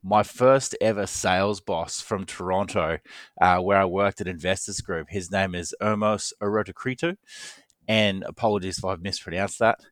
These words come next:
And, um, Ermos was with I G for around twenty years, and he's had an amazing, uh, career over that time and has now been able to step away and do some other things. I'm looking forward to jumping into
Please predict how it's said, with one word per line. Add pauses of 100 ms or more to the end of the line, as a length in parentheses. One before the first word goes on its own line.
(500)
And,
um, (100)
Ermos
was
with
I
G
for
around
twenty
years,
and (280)
he's
had
an
amazing, (100)
uh,
career
over
that
time
and
has (260)
now
been
able
to
step
away
and
do
some
other
things. (440)
I'm
looking
forward
to
jumping
into